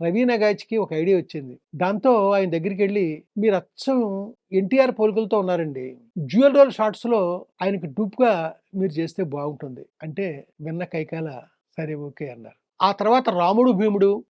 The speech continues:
మంగమ్మ శబ్దంలో కూడా ఎన్టీఆర్ కి డూప్ గా చేశారు కైకాల. మద్రాస్ వాహిని స్టూడియోలో సెట్స్ వేసి ఎన్టీఆర్ తో, అది డ్యూయల్ రోల్, ఇంత ఫాస్ట్ గా, ఇంత నాణ్యంగా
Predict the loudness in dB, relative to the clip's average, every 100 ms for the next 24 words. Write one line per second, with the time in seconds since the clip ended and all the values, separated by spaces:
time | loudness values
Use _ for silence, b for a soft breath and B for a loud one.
0 | -4 0 2 0 -2 -4 -2 0 0 0
1 | 0 -2 -4 -2 0 2 0 0 -6 -2
2 | -2 0 -4 -6 -8 -10 -14 -12 -14 -14
3 | -6 -2 4 4 4 2 4 4 2 -2
4 | 2 4 4 2 -6 2 4 4 2 -2
5 | -4 -8 -2 0 4 6 4 4 0 0
6 | -2 -8 -4 0 2 2 0 -4 -10 -12
7 | -8 4 6 8 6 0 -4 -8 -6 -2
8 | 0 2 2 0 0 2 2 -2 -10 -6
9 | 0 0 0 0 0 2 2 0